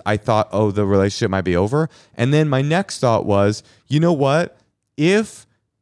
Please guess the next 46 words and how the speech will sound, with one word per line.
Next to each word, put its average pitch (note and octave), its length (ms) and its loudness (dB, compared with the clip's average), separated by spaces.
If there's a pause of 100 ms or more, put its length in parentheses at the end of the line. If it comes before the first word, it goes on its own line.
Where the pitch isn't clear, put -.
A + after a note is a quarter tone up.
(160)
this C#3 400 0
relationship C3 640 0
couldn't C#3 340 -2
survive G2+ 540 0
a G#2 40 -6
conversation G2+ 720 -4
like C3+ 180 -4
that, D#3 320 -2
it C#3+ 140 -2
wasn't C3 380 0
meant A2+ 180 0
to G2 100 -8
be. G2+ 200 0 (240)
I G#2+ 100 2
wasn't A#2 320 2
meant G#2+ 140 -2
to F#2 60 -6
be G#2+ 140 0
with G2+ 140 0
this E2 140 -6
person E2 380 -6
because G2 220 -4
I A2 120 2
was C3+ 140 0
being B2 180 -4
honest G#2+ 440 -2 (240)
and G2 120 -2
I G2+ 40 2
wasn't A2+ 320 0
being A#2 300 0
mean A2+ 380 2
and G2+ 100 0
I G2+ 60 0
wasn't G#2 240 0
being G2 160 -2
callous. A#2+ 480 0
I F#2 60 -2
was F#2 140 -4
just A2+ 220 -2
be-, G#2+ 160 -2 (320)
being A2 240 0
true - 260 -2
with A2+ 140 -2
who A2+ 140 2
I F#2+ 100 2
am. A2 320 0